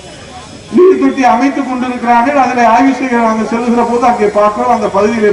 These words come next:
போகிற போது ஆகவே, எதற்காக நான் இதை சொல்லுகிறேன் என்று சொன்னால், இன்றைக்கு மூன்று ஆண்டுகள் நீங்கள் ஆட்சி பொறுப்பை ஏற்றதற்கு பிறகும்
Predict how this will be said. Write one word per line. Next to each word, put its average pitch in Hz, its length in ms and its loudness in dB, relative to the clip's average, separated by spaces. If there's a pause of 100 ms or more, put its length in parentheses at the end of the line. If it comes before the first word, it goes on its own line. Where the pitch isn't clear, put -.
போகிற 175 260 2 (120)
போது 127 160 -8 (1400)
ஆகவே, 285 440 2
எதற்காக 302 540 2
நான் 262 260 -2
இதை 240 160 -6
சொல்லுகிறேன் 269 480 0
என்று 208 260 -8
சொன்னால், 180 360 -4 (1000)
இன்றைக்கு 285 300 2
மூன்று 311 480 2
ஆண்டுகள் 302 760 0 (960)
நீங்கள் 254 240 0
ஆட்சி 302 380 4
பொறுப்பை 277 420 0
ஏற்றதற்கு 262 640 -2 (100)
பிறகும் 269 460 0